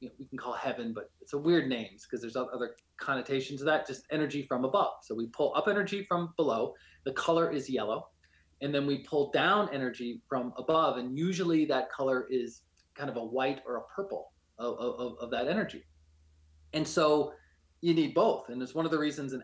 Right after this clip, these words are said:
astronaut learn, lo-, loses a tremendous amount of bone density, because you're not connected into the earth, because we're,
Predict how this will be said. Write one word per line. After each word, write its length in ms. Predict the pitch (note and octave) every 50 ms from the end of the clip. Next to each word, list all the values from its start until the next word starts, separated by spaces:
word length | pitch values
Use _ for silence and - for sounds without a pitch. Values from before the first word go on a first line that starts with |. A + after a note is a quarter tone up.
| -
astronaut 600 | - D#3 F3+ F#3+ F#3+ - - C#3+ C3 A#2 A#2 A2+ - -
learn, 280 | C3 B2+ B2+ B2+ B2+ -
lo-, 200 | D3 D3 C#3 C#3 C#3 - -
loses 400 | D3 D3+ E3 F3+ E3+ - C#3 B2
a 100 | B2+ B2 A#2+
tremendous 880 | - - - C3+ C3+ C#3 D3 D#3 D#3+ F3 F#3 F#3+ F#3 E3+ D#3+ - - -
amount 280 | C#3 C3 B2+ B2 -
of 100 | B2 A2+ -
bone 180 | C#3+ D#3 F#3 F3+
density, 420 | A#2+ G2+ - - - - - _ _ _ _ _ _ _ _ _ _ -
because 240 | C3+ C3 D3+ C3+
you're 100 | C3 C3+ C3+
not 240 | C#3+ C#3+ D3 - - - - _ _ _ _ _ -
connected 460 | - - E3+ D#3+ D3 C#3+ - D3 C#3
into 200 | C#3 C3+ C3 C3 A#2
the 140 | B2 A#2+ -
earth, 240 | - F3+ D#3 - -
because 240 | - A#2 - A2+ A2+
we're, 140 | B2 G#2+ -